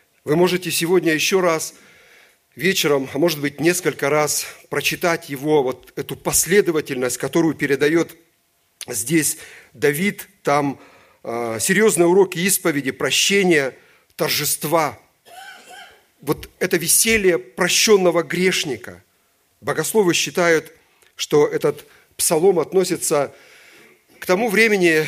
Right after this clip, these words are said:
когда Давид был царем Израиля, войска ушли на сражение с амаликитянами, а Давид в это время впал в грех.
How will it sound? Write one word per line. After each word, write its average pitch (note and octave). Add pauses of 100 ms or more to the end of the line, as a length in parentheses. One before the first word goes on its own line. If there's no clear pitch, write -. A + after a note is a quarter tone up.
когда D3+
Давид C#3
был C#3 (180)
царем F#3+ (760)
Израиля, D#3
войска C3+
ушли C3+
на B2
сражение B2
с -
амаликитянами, B2+ (520)
а A#2
Давид E3
в F3+
это D#3+
время C#3+
впал A#2+
в G2+
грех. -